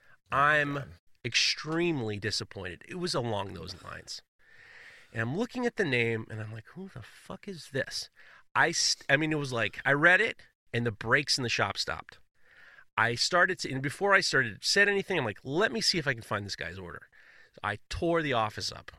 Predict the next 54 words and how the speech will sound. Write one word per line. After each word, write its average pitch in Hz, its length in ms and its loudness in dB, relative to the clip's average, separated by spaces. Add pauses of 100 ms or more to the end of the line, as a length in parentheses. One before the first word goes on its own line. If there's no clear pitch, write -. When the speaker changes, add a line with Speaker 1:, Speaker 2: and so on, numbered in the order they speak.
Speaker 2:
I 101 140 4
looked, 120 340 -6
I 120 100 0
thought 127 220 -2
maybe 117 460 -4 (140)
it 123 80 -4
was 107 160 -8
nine 160 200 -2
months 170 220 -4
ago. 147 100 -6
Maybe 165 200 -4
there 170 100 -4
was 131 80 -2
a 110 80 -4
paper 160 400 -2
order. 156 240 0 (340)
Maybe 180 280 0
the 175 60 2
paper 160 360 -2
fl-, - 380 -10
slipped - 440 -6
behind 143 360 -4
the 113 40 -4
desk. 156 400 2
I 117 60 2
pulled 165 280 -4
the 123 60 -4
desk 165 380 -2
out, 143 100 -2
I 127 40 -8
pull 160 200 -4
everything 156 300 -4
out. 151 100 -4 (360)
I'm 170 240 4
Speaker 1:
Wow. 147 60 2
Speaker 2:
ripping 127 240 0
the 110 60 -4
filing 170 400 2
cabinet 151 400 4
up, 139 120 -6
looking 156 220 -6
for - 100 -12
this 127 100 -6
guy's 104 300 -4
name. - 180 -16 (640)
So - 160 -6
then 190 100 4
I 214 60 4
sent 185 200 2
a 151 40 2
message 143 340 0
to - 80 -8
Tony 131 380 0
saying, 110 300 -2